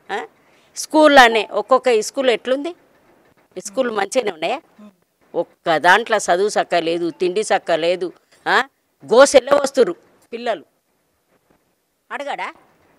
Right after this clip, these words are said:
"నువ్వు అప్పుడు ఇస్తా అంటే ఇప్పుడు ఏమైందని?" అడుగుతాడు. అడిగినందుకు కేసులు పెడతాడు, కేసులు పెడతాడు.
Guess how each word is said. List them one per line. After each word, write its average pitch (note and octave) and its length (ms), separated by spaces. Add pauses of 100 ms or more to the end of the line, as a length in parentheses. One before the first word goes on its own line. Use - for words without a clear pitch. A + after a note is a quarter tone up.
(400)
"నువ్వు G#3+ 200
అప్పుడు F#3+ 560
ఇస్తా F#3+ 320
అంటే C4 200
ఇప్పుడు G#3+ 240
ఏమైందని?" A#3+ 540
అడుగుతాడు. F#3 500 (520)
అడిగినందుకు C#4+ 520
కేసులు A#3 340
పెడతాడు, E3+ 360 (800)
కేసులు D#4+ 320
పెడతాడు. F3+ 460